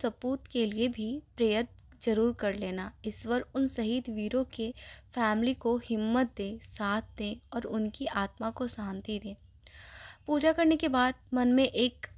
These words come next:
अलग ही शांति होती है, सुकून होता है और ऐसा लगता है जैसे कोई आपके साथ है, और अगर उनका आशीर्वाद हमारे साथ हो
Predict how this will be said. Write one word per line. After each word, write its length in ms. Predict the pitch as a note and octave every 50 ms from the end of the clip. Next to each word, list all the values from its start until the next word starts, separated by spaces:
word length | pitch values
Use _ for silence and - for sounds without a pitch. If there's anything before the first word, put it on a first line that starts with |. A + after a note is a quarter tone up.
| - -
अलग 280 | C4 C#4 D4 D4+ D#4 C#4
ही 160 | - C4 B3+
शांति 440 | A#3 - G#3 F#3 F3+ F#3 - - G3
होती 380 | F#3+ F#3 F#3 - - - G#3+ G3
है, 100 | G3 G3+
सुकून 640 | - - - - A3+ - - - A3 A3 A#3 A#3
होता 380 | A3+ A3 G3 F#3+ - - - G3+
है 200 | G3+ G#3 A3 B3 - -
और 140 | - C#4 C#4
ऐसा 280 | C4+ B3+ A#3+ - - C#4+
लगता 300 | C4+ C4 B3+ - - C#4
है 100 | C#4 C#4
जैसे 420 | C4+ C#4 C4 B3+ - - C#4 C#4+ - - - - - - - - - - -
कोई 180 | - D#4 D4+
आपके 340 | C4+ A#3 A#3 A#3 - - D4
साथ 480 | - - - A3+ G#3 A3 A#3+ A#3+ - A3
है, 220 | G3 F#3 G3+ A#3+ - - - -
और 220 | A#3+ A#3+ - - -
अगर 220 | G#3+ G#3 A#3 A3
उनका 380 | - - G3+ G3+ G#3 - - B3+
आशीर्वाद 680 | - - A3 G#3+ G#3+ - A3 G3+ F#3+ G3 G3 G3+ G#3 -
हमारे 360 | - A3+ G#3+ G3+ G3+ A3 A#3
साथ 420 | A3+ - - G3 G3 G#3+ A3 - -
हो 220 | G3+ F#3 G3+ C4+